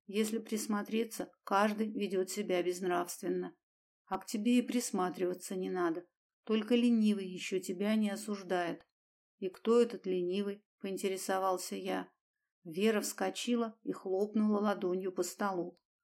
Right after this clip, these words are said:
Ну хватит, ты можешь говорить серьезно? Ты даже мне уже становишься, она замолчала. "Омерзителен", — подсказал я. "Я не хочу употреблять таких слов, но..." я вздохнул.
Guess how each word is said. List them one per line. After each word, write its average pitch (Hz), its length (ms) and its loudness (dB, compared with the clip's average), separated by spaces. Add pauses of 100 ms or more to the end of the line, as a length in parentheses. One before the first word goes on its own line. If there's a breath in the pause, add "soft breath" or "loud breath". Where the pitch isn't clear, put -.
(140)
Ну 208 100 -4
хватит, 202 580 0 (160)
ты 208 120 -6
можешь 226 400 4
говорить 208 460 2
серьезно? 185 680 -4 (720)
Ты 226 140 0
даже 226 340 2
мне 220 340 4
уже 196 300 -2
становишься, 208 880 0 (240)
она 185 260 -2
замолчала. 190 800 -4 (420)
"Омерзителен", — 196 920 6 (140)
подсказал 175 640 -2
я. 165 320 -4 (560)
"Я 208 180 0
не 226 120 4
хочу 233 420 0
употреблять 196 720 -2
таких 175 340 -2
слов, 214 460 0
но..." 208 420 -4 (760)
я 208 260 2
вздохнул. 196 800 -2